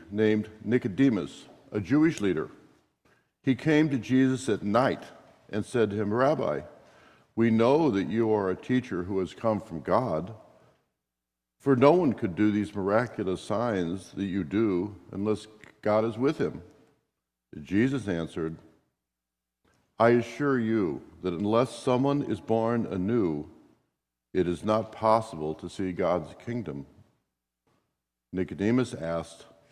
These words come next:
"How is it possible for an adult to be born?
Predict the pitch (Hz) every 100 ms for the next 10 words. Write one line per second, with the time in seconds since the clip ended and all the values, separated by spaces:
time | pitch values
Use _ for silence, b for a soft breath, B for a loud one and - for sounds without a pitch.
0 | b b b - 175 208 196 151 - 147
1 | 175 - 95 90 - 120 113 87 117 147
2 | 147 139 135 123 165 175 147